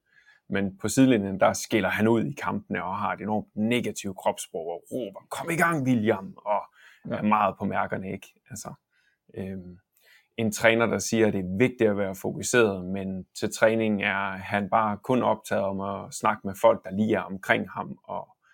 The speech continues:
Speaker 1: øh, fokuserer kun på dem, der
Speaker 2: Så nu
Speaker 1: virkelig har fokus. Og det samme, sådan
Speaker 2: Så,
Speaker 1: kan
Speaker 2: så det
Speaker 1: man
Speaker 2: heller ikke
Speaker 1: køre,
Speaker 2: noget, der
Speaker 1: ikke?
Speaker 2: er blevet
Speaker 1: Ja.
Speaker 2: kraftet i,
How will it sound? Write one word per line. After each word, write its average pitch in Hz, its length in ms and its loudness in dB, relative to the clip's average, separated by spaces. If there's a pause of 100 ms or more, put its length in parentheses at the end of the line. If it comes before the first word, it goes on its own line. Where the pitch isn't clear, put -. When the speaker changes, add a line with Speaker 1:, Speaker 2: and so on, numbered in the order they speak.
(400)
Speaker 1:
øh, 101 180 -4 (120)
fokuserer 104 360 4
kun 101 240 -2
på 104 60 -4
dem, 107 180 0
der - 60 0
Speaker 2:
Så 139 80 8
nu 151 80 10
Speaker 1:
virkelig 165 180 4
har 104 320 2
fokus. 101 340 -6 (600)
Og 117 60 4
det 101 80 -2
samme, 107 240 2
sådan 123 200 4
Speaker 2:
Så, - 20 2
Speaker 1:
kan - 60 8
Speaker 2:
så - 0 -
det 131 60 10
Speaker 1:
man 135 80 10
Speaker 2:
heller 151 180 10
ikke 147 80 8
Speaker 1:
køre, 156 100 10
Speaker 2:
noget, 151 80 10
der 143 60 10
Speaker 1:
ikke? 127 120 0
Speaker 2:
er 123 40 2
blevet 123 40 -6
Speaker 1:
Ja. - 60 -12
Speaker 2:
kraftet 127 480 4
i, 120 120 -2